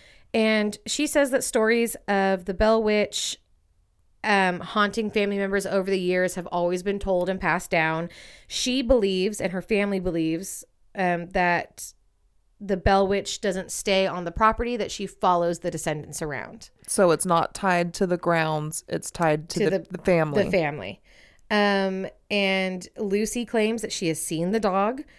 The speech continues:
Speaker 1: She has seen a little girl running around. She's heard giggling. She's heard the voice. And at night, she's seen the girl come out and play with her daughter's toys, Lucy's daughter's toys.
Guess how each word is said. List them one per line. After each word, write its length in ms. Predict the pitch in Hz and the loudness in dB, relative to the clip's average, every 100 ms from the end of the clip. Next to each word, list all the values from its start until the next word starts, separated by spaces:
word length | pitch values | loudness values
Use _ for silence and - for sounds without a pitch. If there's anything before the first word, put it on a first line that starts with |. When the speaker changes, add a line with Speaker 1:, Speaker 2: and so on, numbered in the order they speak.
| - _ | -20 _
Speaker 1:
She 180 | - 185 | -4 -4
has 140 | 165 | -2
seen 200 | 220 208 | -2 0
a 40 | 214 | 0
little 200 | 202 233 | 0 0
girl 320 | 196 196 202 | 0 0 0
running 320 | 175 165 190 | -2 -2 -2
around. 460 | 202 190 196 196 196 | -2 0 0 -2 -6
She's 200 | 165 - | -8 -6
heard 300 | 190 196 202 | -2 -2 0
giggling. 460 | 202 196 202 196 | 0 2 -2 -2
She's 200 | 196 147 | -6 -10
heard 280 | - 185 196 | -4 -2 0
the 80 | 208 | -4
voice. 600 | 185 196 190 185 - - - - - _ | 0 4 4 2 -4 -10 -14 -20 -20 _
And 180 | 196 180 | -4 0
at 140 | 170 185 | 0 0
night, 340 | 196 208 - | 0 0 -2
she's 280 | - 196 190 | -6 -6 -8
seen 360 | - 196 190 | -6 -4 -4
the 120 | 180 175 | -4 -2
girl 380 | 175 180 175 | 0 2 2
come 280 | 175 - 185 | 0 -6 -4
out 280 | 165 175 - | 2 2 2
and 160 | 202 185 | -4 -4
play 500 | - 185 170 165 165 | -2 0 0 0 -2
with 180 | 175 - | -4 -4
her 140 | 175 | -4
daughter's 400 | 165 139 165 185 | 0 -2 -2 -6
toys, 600 | - 170 147 170 208 - - - | -2 -2 0 -4 -6 -12 -14 -14
Lucy's 360 | 160 165 160 170 | -6 -4 -4 -4
daughter's 300 | 170 165 190 | -2 -2 -4
toys. 480 | - 156 151 165 | -2 -2 -2 -6